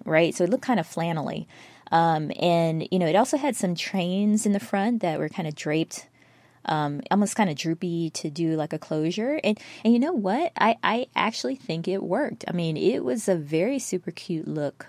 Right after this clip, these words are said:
overall. And then, you know, just to finish up, she had on, you know, it looked like, uh, a pair of, like, white cargo pants that were, um, tucked into a pair of white combat boots.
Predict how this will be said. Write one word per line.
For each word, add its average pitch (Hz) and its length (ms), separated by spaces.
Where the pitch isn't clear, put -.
overall. 147 720
And 226 80
then, 202 200
you 226 80
know, 185 100
just 190 180
to 185 40
finish 185 220
up, - 100
she 190 240
had 196 240
on, 165 340
you - 120
know, 160 120
it 156 120
looked 233 180
like, - 220
uh, 160 340
a 160 180
pair 180 260
of, 160 120
like, 151 180
white 160 300
cargo 165 400
pants 170 560
that 151 300
were, 151 560
um, 143 640
tucked - 320
into 165 320
a 143 40
pair 151 280
of 147 100
white 147 460
combat 143 400
boots. 156 460